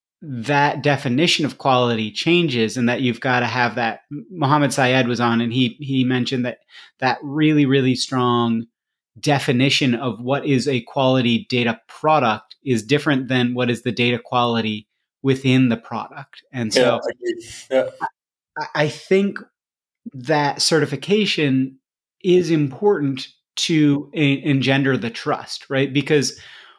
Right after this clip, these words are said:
Speaker 1: one thing with, there's two different def-, definitions of data reusability, right? There's the, is this data actually used in lots of different places? But there's also the, like, can I come back to it?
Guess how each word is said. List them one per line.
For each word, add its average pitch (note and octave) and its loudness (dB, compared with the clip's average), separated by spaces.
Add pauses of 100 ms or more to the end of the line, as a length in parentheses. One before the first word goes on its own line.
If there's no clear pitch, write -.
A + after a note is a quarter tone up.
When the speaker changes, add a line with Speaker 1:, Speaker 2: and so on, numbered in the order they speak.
(160)
Speaker 1:
one D#3+ 0 (360)
thing D#3+ 4
with, C3+ 0
there's C#3 0
two G#3 2
different F3 2
def-, C#3 0
definitions C3+ 0
of G#2 -6
data A#2 -2
reusability, A#2+ -2 (260)
right? C3 0
There's B2 2
the, A#2+ 0 (120)
is D3+ 2
this C#3 0
data C3 2
actually B2 -2 (240)
used C#3+ 2
in B2 2
lots B2+ -2
of A#2 -8
different A#2+ -4
places? F#2+ -8 (340)
But C3+ -10
there's C#3 4
also D#3+ 2
the, C3+ 0
like, C3 0 (380)
can D#3 0
I D3+ 4
come D3+ 0
back C3+ -2
to B2+ -4
it? - -12